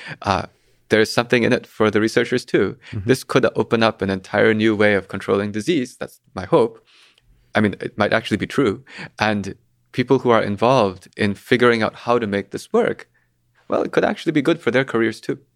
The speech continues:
Speaker 1: I, I always have to think, like, if a researcher was getting involved, what are they getting out of it?
Speaker 2: Oh, so you mean, like, uh, from a research perspective, you can, um, like, bu-, publications and
Speaker 1: Oh,
Speaker 2: sets
Speaker 1: yeah.
Speaker 2: of ideas ab-, uh, ab-, about how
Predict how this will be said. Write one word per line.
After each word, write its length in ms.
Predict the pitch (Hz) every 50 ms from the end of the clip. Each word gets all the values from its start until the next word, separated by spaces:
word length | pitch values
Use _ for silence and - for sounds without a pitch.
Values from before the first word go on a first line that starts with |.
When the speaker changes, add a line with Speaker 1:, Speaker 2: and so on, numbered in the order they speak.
| -
Speaker 1:
I, 100 | - 135
I 200 | 139 147 - 143
always 200 | 147 165 190 185
have 100 | - 131 117
to 60 | 113
think, 240 | - 143 123 107 -
like, 160 | 98 95 -
if 120 | 107 107
a 60 | 113
researcher 460 | 104 113 123 - - 113 104 - - 101
was 160 | 92 98 -
getting 260 | - 101 98 101 98
involved, 380 | 95 92 - 101 95 92 90 - - - -
what 140 | - 120 120
are 80 | 113 104
they 140 | 107 107
getting 220 | 98 104 95 92 90
out 120 | 90 -
of 80 | - 80 80
it? 180 | - _ _ _ _ _ - - - - - - - _
Speaker 2:
Oh, 120 | - 113 110
so 140 | - - 110
you 80 | 104 104
mean, 220 | 107 104 104 101
like, 280 | 98 95 95 90 - -
uh, 180 | 98 95 95
from 300 | 92 - - 104 98 98
a 20 | 98
research 360 | 101 107 - - 107 98 -
perspective, 600 | - 101 - - 101 95 92 - - 95 92 87
you 120 | 92 90 87
can, 300 | - 95 90 87 87 87
um, 640 | 85 85 85 85 85 85 85 85 85 82 85 80 82 - _ -
like, 260 | 95 90 85 80 85
bu-, 200 | - 98 78 71
publications 760 | 87 - 95 92 92 95 90 - 101 101 95 - 104 95 90 87
and 120 | 87 87
Speaker 1:
Oh, 80 | - 104
Speaker 2:
sets 200 | - 98 107 -
Speaker 1:
yeah. 40 | 104
Speaker 2:
of 80 | 90
ideas 580 | 92 90 85 85 98 98 98 98 95 92 85 -
ab-, 160 | 90 80 -
uh, 500 | - - 95 85 80 - - - 67 64
ab-, 200 | 73 90 90 - -
about 420 | - - 95 - 101 90 80 - -
how 240 | - - 98 92